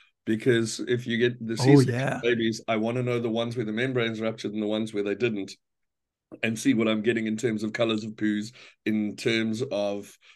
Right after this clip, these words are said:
Speaker 1: you know, reactions to probiotics and that kind of thing, because either they've seeded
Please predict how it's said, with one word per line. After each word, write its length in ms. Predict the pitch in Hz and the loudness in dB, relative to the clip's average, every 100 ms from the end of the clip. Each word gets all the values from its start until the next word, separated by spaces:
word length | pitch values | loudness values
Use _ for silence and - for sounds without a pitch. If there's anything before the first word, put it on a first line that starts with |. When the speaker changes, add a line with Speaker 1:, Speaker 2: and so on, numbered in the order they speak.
| _ | _
Speaker 1:
you 100 | 104 | -4
know, 220 | 107 107 | 0 0
reactions 720 | 107 110 117 113 - 110 110 - | 0 -2 -2 -2 -4 -4 -4 -6
to 360 | 117 107 107 | -2 -2 -2
probiotics 560 | 107 113 107 107 107 - | -4 -4 -2 -4 -8 -8
and 100 | 101 | -8
that 120 | 107 | -8
kind 200 | - 104 | -8 -8
of 80 | 107 | -6
thing, 180 | 101 101 | -6 -6
because 340 | 107 107 120 113 | -8 -4 -4 -2
either 280 | 127 135 127 | 0 0 0
they've 180 | 120 113 | -2 -4
seeded 560 | - 151 120 101 123 | -6 -4 -2 -4 -6